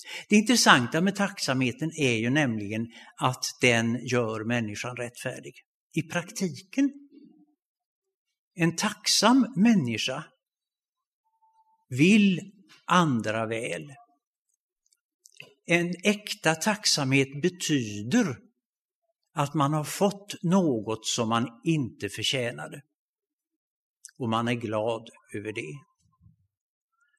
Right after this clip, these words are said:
Och det är just den där ingrediensen av nåd i det hela som gör att vi snabbt glider över. Tack, tack du. Och så är det färdigt. Tacka nu, lille Olle.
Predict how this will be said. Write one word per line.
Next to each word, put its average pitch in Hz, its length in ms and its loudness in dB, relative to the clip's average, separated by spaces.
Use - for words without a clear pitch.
Och 156 80 0
det 226 60 8
är 226 120 8
just 240 240 4
den 185 120 4
där 170 160 10
ingrediensen 156 840 4
av 170 120 4
nåd 175 500 6
i 185 180 4
det 180 100 6
hela 175 320 4
som 156 160 0
gör 120 240 4
att 127 180 0
vi 151 300 -2
snabbt - 800 -4
glider 127 560 -2
över. 139 440 -2
Tack, 220 220 -6
tack 135 280 -2
du. 131 380 -2
Och 135 80 -14
så 151 100 -6
är 139 40 -4
det 151 60 -6
färdigt. - 440 -8
Tacka 196 320 0
nu, 180 160 6
lille 135 200 6
Olle. 151 400 2